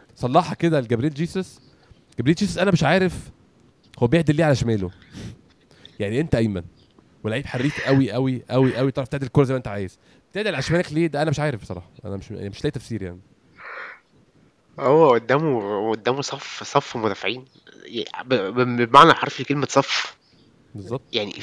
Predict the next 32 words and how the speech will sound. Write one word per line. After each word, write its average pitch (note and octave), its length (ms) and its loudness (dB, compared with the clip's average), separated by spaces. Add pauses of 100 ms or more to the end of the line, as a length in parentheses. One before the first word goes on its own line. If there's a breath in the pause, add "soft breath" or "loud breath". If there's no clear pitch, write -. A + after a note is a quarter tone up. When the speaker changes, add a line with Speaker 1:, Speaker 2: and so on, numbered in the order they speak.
Speaker 1:
بالظبط. D#3+ 220 -10
Speaker 2:
تلات D#3 320 6
لعيبه B2 300 4
او A2 240 6
اربع B2+ 280 6
لعيبه B2+ 380 4
واقفين C3+ 500 0 (460 loud breath)
بيروحوا C3+ 420 6
معاه C3+ 140 10
يمين D3 320 4
وبيروحوا B2+ 320 0
معاه A2+ 80 2
شمال، F#2 360 -4
بيروحوا B2+ 220 4
معاه B2+ 100 8
يمين F#3 120 10
Speaker 1:
وبيترموا، C#3+ 200 6
Speaker 2:
وبيروحوا A#2 280 0
معاه A2+ 100 4
شمال، C3+ 160 -2
Speaker 1:
وبيترموا، F#3 200 0
Speaker 2:
بيروحوا - 180 4
معاه C#3 100 6
Speaker 1:
بيقفلوها E3 220 10
Speaker 2:
يمين. E3 120 12
<laughs> - 0 -
Speaker 1:
خالص. F#3+ 340 12
Speaker 2:
اه، - 40 4
بيترموا. - 500 6 (1500 loud breath)
اه، G3 100 8 (180)
بالظبط. - 380 4
فانا - 680 4